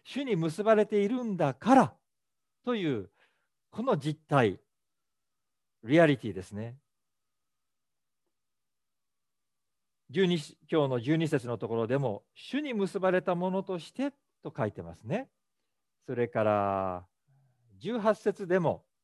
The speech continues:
「これこそキリストイエスにおいて、神があなた方に望んでおられることです。」キリストイエスにおいて、これも同じ表現です。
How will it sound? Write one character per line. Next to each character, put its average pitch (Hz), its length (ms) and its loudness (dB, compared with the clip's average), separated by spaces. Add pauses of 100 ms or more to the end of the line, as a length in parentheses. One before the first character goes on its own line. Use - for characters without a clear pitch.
(2000)
「こ - 120 0
れ 254 100 4
こ 262 140 -4
そ 202 180 -4
キ 185 200 -6
リ 202 100 -4
ス 180 60 -8
ト 202 120 0
イ 202 120 2
エ 196 80 4
ス 175 120 -10
に 151 160 -6 (140)
お 226 140 6
い 214 120 0
て、 110 380 -4 (720)
神 135 240 2
が 120 100 4
あ 120 40 2
な 127 120 4
た 135 100 -2
方 120 220 0
に 110 80 -4
望 117 340 -4
ん 113 40 -8
で 110 60 -4
お 110 60 -2
ら 113 120 2
れ 113 100 0
る 104 80 -8
こ 104 140 -12
と 95 140 -10
で 82 120 -12
す。」 - 160 -20 (880)
キ 160 140 -2
リ 165 80 2
ス - 60 -6
ト 160 100 -4
イ 156 100 2
エ 156 60 4
ス 139 120 -8
に 123 120 -6
お 147 160 4
い 170 100 -2
て、 98 240 -12 (200)
こ 175 100 -8
れ 208 80 2
も 190 260 -4
同 170 400 -2
じ 190 260 -4 (800)
表 131 220 2
現 95 100 -4
で 85 80 -14
す。 - 180 -20